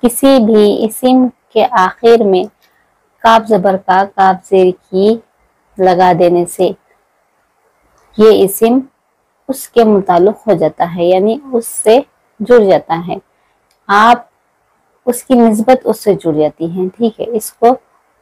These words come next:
मुरक्कब इजाफी कहते हैं। ठीक है, चलिए आज के लिए इतना सबक काफ़ी है। इंशाअल्लाह ताला अगली क्लास में हम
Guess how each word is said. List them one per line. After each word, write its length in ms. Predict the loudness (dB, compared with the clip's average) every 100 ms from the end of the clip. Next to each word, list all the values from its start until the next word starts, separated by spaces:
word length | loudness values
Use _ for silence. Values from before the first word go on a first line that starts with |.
| -2
मुरक्कब 680 | 2 4 2 0 -2 2 2
इजाफी 1200 | 2 -2 _ _ _ _ _ -4 -2 -2 -4
कहते 380 | -6 -6 -6 -12
हैं। 160 | -14 -14 -16 _ -6
ठीक 180 | -6 -6
है, 100 | -16 _ _ _ _ _ _ _ _ _ _ _ _ _ _ _ _ _ _ _ _ _ -4
चलिए 340 | 0 0 -2 -4 0
आज 320 | 0 0 -6
के 140 | -4
लिए 300 | 0 4 4 4 0 _ _ _ _ _ _ _ _ _ _ _ _ -20
इतना 300 | -2 0 0
सबक 380 | 0 -2 -2 -2
काफ़ी 360 | -4 -2 0 0
है। 260 | 2 2 0 -6
इंशाअल्लाह 560 | -4 0 0 0 -2 -4
ताला 400 | -2 0 0 -2 _ _ _ _ _ _ -4
अगली 260 | 0 2
क्लास 400 | 2 2 2 0
में 140 | -2 -2
हम 260 | 0 0